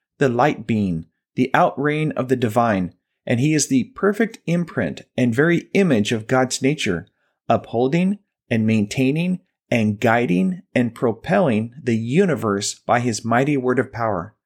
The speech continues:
All of God's power is in his word.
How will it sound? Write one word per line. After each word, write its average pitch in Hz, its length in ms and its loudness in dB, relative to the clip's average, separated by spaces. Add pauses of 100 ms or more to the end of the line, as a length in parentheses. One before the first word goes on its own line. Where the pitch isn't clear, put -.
(640)
All 180 200 4
of 202 140 -4
God's 143 280 0
power 104 600 -2
is 117 160 -4
in 120 100 -2
his 107 160 -2
word. 107 340 -4